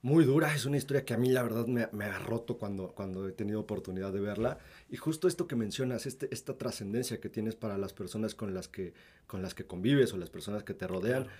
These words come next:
Speaker 1: eh, es una historia que justo te, te, te hace entender la fragilidad del ser humano y te hace entender la importancia de, de disfrutar y, y de, de estar en los momentos en los que estás
Speaker 2: Claro.
Speaker 1: compartiendo con otras personas, ¿no?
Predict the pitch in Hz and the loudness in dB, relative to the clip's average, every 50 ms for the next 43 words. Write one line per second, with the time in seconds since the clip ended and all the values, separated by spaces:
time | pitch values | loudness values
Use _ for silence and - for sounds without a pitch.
0 | - - - - - 113 110 - - 123 120 - 143 143 139 123 - - 139 135 | -20 -20 -20 -6 -2 0 0 2 0 -2 -2 0 0 0 0 0 0 0 2 2
1 | 139 120 - - 123 123 - - 156 151 - - 123 - - 110 - - - - | 2 2 0 -4 -8 -8 -2 -2 -2 -2 0 -4 -4 -2 -2 -2 -2 -4 -6 -4
2 | 117 107 104 104 95 - - - - - - _ _ _ _ _ - - 127 123 | -4 -2 -2 -4 -6 -10 -16 -20 -20 -20 -20 _ _ _ _ _ -4 0 0 2
3 | 131 139 135 - 147 131 127 120 117 110 110 107 120 123 139 127 - - - - | 4 2 2 2 2 2 2 2 0 0 2 4 4 4 4 2 0 -10 -18 -20
4 | _ _ - 120 113 113 - 123 120 113 - - 123 110 113 117 113 127 135 139 | _ _ -6 -4 -4 -4 -2 -2 -2 -2 0 0 0 2 2 4 4 4 2 4
5 | 117 127 110 - 127 123 120 120 120 120 120 120 120 123 - - 139 120 - - | 2 2 0 2 2 2 4 4 4 4 4 2 2 2 0 -2 -6 -8 -2 -2
6 | 127 - - 175 147 131 - 120 110 107 107 113 117 - - - - - - - | -2 0 0 0 -2 -2 -2 -2 -2 -2 0 0 0 0 -2 -8 -16 -20 -20 -20
7 | - - _ _ - 131 131 123 110 - 113 117 - - 143 156 160 156 147 123 | -20 -20 _ _ -2 0 0 0 0 0 0 -2 0 2 2 2 2 2 -2 -2
8 | 110 110 110 107 - - 110 107 98 101 101 - - 113 110 - 131 147 160 165 | 0 2 2 2 2 0 -2 -2 -2 -4 -6 -4 -6 -6 -4 0 2 2 2 2
9 | 139 - 117 110 98 95 104 101 98 101 - 104 113 113 - - - 147 185 190 | 2 0 -2 -2 0 0 2 2 2 0 0 0 0 0 0 2 6 6 8 8
10 | 175 131 120 110 98 107 107 107 110 123 127 123 127 117 110 104 98 98 92 - | 8 6 6 4 4 2 0 2 2 2 2 2 0 -2 -2 -4 -4 -6 -6 -8
11 | - 104 - - 117 110 120 120 113 110 110 95 - - 113 110 113 113 - 98 | -10 -12 -6 -6 -6 -4 -2 -4 -4 -2 -2 -6 -2 0 0 0 0 -2 -2 -4
12 | 98 104 - 110 95 - - 104 - - 104 95 87 80 87 107 104 | -4 -4 -2 -4 -6 -4 -6 -10 -8 -6 -8 -6 -8 -6 -6 -8 -8